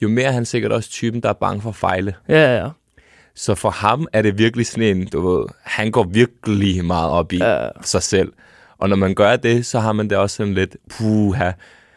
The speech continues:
Speaker 2: Ja.
Speaker 1: det her, det kan være et stort, øh, brandmærke, ikke? Hvis
Speaker 2: Ja.
Speaker 1: han, hvis hun nu siger, "Ej, du ved, øh, desværre," eller hun tænker, han er en creep, som han skriver,
Speaker 2: Ja,
Speaker 1: han
Speaker 2: det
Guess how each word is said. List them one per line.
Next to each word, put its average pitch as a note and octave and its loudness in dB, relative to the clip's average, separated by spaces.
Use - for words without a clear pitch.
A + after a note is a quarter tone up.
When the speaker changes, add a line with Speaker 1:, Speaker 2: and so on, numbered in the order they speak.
Speaker 2:
Ja. - -4
Speaker 1:
det G#2+ 4
her, A#2 4
det G#2+ 0
kan G#2+ 0
være F#2+ 2
et F2 -2
stort, G#2+ 2
øh, F#2 0
brandmærke, F#2+ 2
ikke? A#2 0
Hvis G#2 0
Speaker 2:
Ja. G#2 4
Speaker 1:
han, F#2+ 0
hvis F#2+ -4
hun A2 0
nu A2 2
siger, G2+ 0
"Ej, E2+ -2
du F2 -8
ved, G2+ -10
øh, D#2+ -2
desværre," F#2 0
eller F2+ 0
hun F2 -2
tænker, F#2+ 0
han F2+ 0
er F2 -2
en E2+ -2
creep, A2 0
som G#2 -2
han F#2+ 0
skriver, - 6
Speaker 2:
Ja, C#3+ 8
Speaker 1:
han - 4
Speaker 2:
det D3+ 0